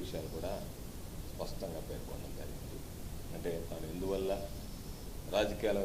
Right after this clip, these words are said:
నుంచి వైదొలుగుతున్నాను, రేపు రాజీనామా చేస్తున్నానని చెప్పి చెప్పినట్టుగా ఆ ట్వీట్ ఇచ్చింది. ఆ ట్వీట్ దానికి సంబంధించి వివరాలు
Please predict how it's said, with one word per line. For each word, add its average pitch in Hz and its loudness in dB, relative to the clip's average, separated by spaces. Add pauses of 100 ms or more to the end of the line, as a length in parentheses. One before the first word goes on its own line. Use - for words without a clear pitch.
నుంచి 92 0 (220)
వైదొలుగుతున్నాను, 80 0 (100)
రేపు 80 -2
రాజీనామా 76 0
చేస్తున్నానని - -2
చెప్పి - -4
చెప్పినట్టుగా - -2
ఆ - -2 (100)
ట్వీట్ - -2 (200)
ఇచ్చింది. - -2
ఆ 120 0 (100)
ట్వీట్ - 8 (1040)
దానికి 92 0
సంబంధించి 90 0 (1040)
వివరాలు 87 4